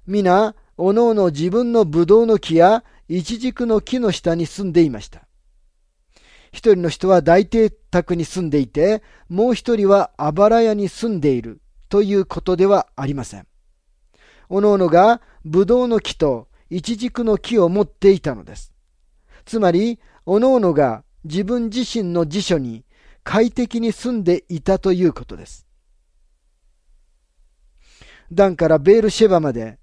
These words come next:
すなわち北の境界線から南の境界線まで、ソロモンの時代の間、ずっとそうだったのです。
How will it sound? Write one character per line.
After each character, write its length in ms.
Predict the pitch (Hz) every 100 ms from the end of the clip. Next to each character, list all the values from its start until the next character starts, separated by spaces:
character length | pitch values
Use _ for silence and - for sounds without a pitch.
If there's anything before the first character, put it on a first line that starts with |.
| -
す 140 | 165
な 100 | 185
わ 80 | 165
ち 360 | - 196 247 - _ -
北 260 | - 233
の 140 | 240 220
境 240 | 220 220
界 220 | - 214
線 240 | 202 190 165
か 140 | 151
ら 260 | 147 185 196 _ -
南 440 | 165 196 233 240
の 160 | 233 208
境 260 | - 202 226
界 220 | 208 202
線 260 | - 160
ま 100 | 139
で、 260 | 113 101 - _ _ _ _
ソ 160 | - 208
ロ 80 | 185
モ 100 | 170
ン 60 |
の 120 | 165 151
時 160 | 147
代 180 | 185 180
の 160 | 180 170
間、 400 | 156 175 202 - _ 143
ず 200 | 139 185
っ 60 |
と 260 | - - 247
そ 240 | - 185
う 20 |
だ 100 | 151
っ 40 | 131
た 120 | -
の 80 | 98
で 100 | -
す。 220 | - -